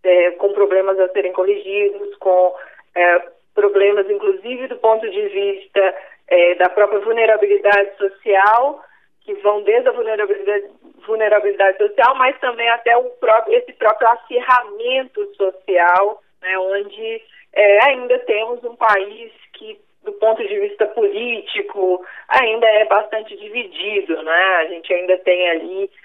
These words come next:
é, e ainda se permanecem pessoas que insistem a não considerar o resultado eleitoral, muito menos desse momento, né, de mudança, né?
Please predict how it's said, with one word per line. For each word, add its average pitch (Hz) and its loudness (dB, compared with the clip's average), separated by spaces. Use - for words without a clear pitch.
é, 170 4
e 175 -2
ainda 185 0
se 208 -10
permanecem 202 0
pessoas 220 0
que 240 -12
insistem 247 -2
a 233 4
não 226 0
considerar 214 2
o 202 -2
resultado 190 -2
eleitoral, 180 2
muito 190 -12
menos 185 -10
desse 190 -2
momento, 190 -2
né, 175 0
de 185 -14
mudança, 170 -4
né? 190 -4